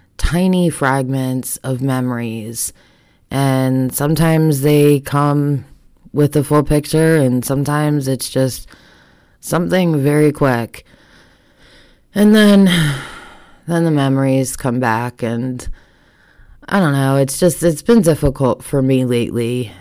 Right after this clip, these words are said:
and I think that's why I've kind of been neglecting my podcast, and I haven't really been posting as many episodes.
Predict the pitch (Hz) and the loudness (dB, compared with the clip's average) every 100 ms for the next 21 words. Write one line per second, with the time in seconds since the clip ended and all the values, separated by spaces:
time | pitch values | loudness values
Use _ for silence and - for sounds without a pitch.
0 | _ 139 135 135 131 131 139 131 131 127 | _ -4 0 0 0 0 0 0 0 -2
1 | - 131 123 123 127 - 127 131 131 135 | -2 -2 -2 -2 -4 -2 0 0 0 0
2 | 135 135 135 127 - 135 135 147 147 - | 0 0 -2 -2 0 0 0 -2 -6 -16
3 | - _ _ _ _ 156 147 143 135 135 | -20 _ _ _ _ -2 0 2 2 2
4 | 135 135 131 131 - 135 135 135 131 127 | 0 0 2 0 -2 -2 0 0 0 0
5 | 131 127 - 127 127 127 123 131 127 127 | 0 -2 -4 -2 0 0 -2 -2 -2 -4
6 | 117 - 143 135 131 131 127 131 123 131 | -6 -4 -2 0 0 -2 -2 -2 -2 -2
7 | 127 127 127 131 127 123 117 120 117 123 | -2 -2 -2 -4 -4 -2 -2 -2 -4 -10